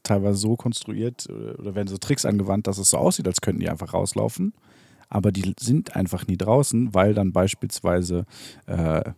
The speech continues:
Elektrozäune, die man von außen nicht sieht, davor gespannt werden oder sowas. Oder irgendwelche Fallen, dass die, dass irgendwie Haken im Boden sind oder so, dass die da nicht rauslaufen können.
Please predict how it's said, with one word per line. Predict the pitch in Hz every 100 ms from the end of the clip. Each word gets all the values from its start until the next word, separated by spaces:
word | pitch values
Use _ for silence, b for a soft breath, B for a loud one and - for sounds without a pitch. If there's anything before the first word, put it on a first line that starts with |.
| _ -
Elektrozäune, | 104 139 - 104 - 95 85 85
die | 90
man | 90 87
von | -
außen | 85 90 90
nicht | 90 -
sieht, | 95 90
davor | 87 90 87
gespannt | 87 - 85 82
werden | 90 85 87
oder | 90 90
sowas. | 82 85 95
Oder | 98 -
irgendwelche | 98 92 92 95
Fallen, | - 95 107
dass | 101 -
die, | 95 101 B B B B B _
dass | -
irgendwie | 104 95 90
Haken | 117 117 - 107
im | 95
Boden | 98 98 92
sind | 101 98
oder | 95
so, | 90
dass | 92
die | - 90
da |
nicht | 85 87
rauslaufen | 87 87 90 -
können. | 82 95 123